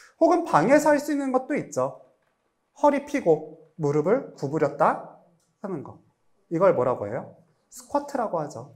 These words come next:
스쿼트도 굉장히 운동을 많이 시켜주는 방법이기도 합니다.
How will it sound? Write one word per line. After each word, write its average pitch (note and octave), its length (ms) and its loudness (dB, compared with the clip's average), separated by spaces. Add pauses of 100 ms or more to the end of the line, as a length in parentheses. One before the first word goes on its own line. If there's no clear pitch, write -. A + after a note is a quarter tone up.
(140)
스쿼트도 - 880 -2
굉장히 B2 640 -6
운동을 B2+ 640 -8 (340)
많이 G2 460 -10
시켜주는 - 800 -10
방법이기도 A#2+ 600 -12
합니다. A2 440 -16